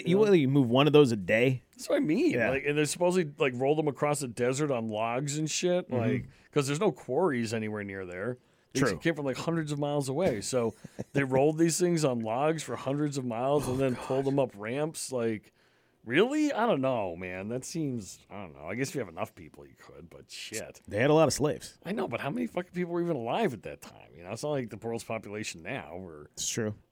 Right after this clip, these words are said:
Speaker 1: you know,
Speaker 2: Well,
Speaker 1: well,
Speaker 2: you
Speaker 1: they, well, how many people probably lived there, you think? Like,
Speaker 2: I, I don't know. It's a good
Speaker 1: yeah.
Speaker 2: question.
Speaker 1: Like fucking twenty thousand?
Speaker 2: How many slaves did the Egyptians have? Did the South own? No.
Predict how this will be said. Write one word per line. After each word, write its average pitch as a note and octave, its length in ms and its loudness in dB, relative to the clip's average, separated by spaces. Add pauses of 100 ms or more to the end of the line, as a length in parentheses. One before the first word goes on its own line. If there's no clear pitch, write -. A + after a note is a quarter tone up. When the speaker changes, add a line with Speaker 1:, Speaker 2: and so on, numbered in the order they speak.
Speaker 1:
you - 60 -18
know, D#2+ 260 -16 (220)
Speaker 2:
Well, G#3+ 100 -8
Speaker 1:
well, - 200 0
Speaker 2:
you E3 80 6
Speaker 1:
they, C#3+ 180 4
well, D3 260 0
how G3 60 6
many G3+ 160 -2
people F#3 240 -2
probably B2+ 220 0
lived C3 200 0
there, D#2 140 -12
you D#2+ 80 -16
think? C#2 280 -20 (100)
Like, G#2+ 200 -10
Speaker 2:
I, D3+ 180 2
I C#3+ 60 0
don't G#3+ 140 2
know. C4 220 -2
It's - 120 -12
a - 40 -20
good B2+ 100 -2
Speaker 1:
yeah. - 40 -14
Speaker 2:
question. B2 400 -4 (720)
Speaker 1:
Like F#2 140 -20
fucking E2 540 -16 (880)
twenty G2 260 -12
thousand? A2+ 600 -14
Speaker 2:
How B2+ 220 -4
many B2+ 420 0
slaves G#2+ 1040 -6
did G2 580 -8 (100)
the F2+ 260 -12
Egyptians - 600 -16
have? G1+ 340 -20 (1900)
Did G#2+ 160 -2
the B2 80 -2
South G2 480 -4
own? C#2+ 320 -14 (140)
No. E2 300 -12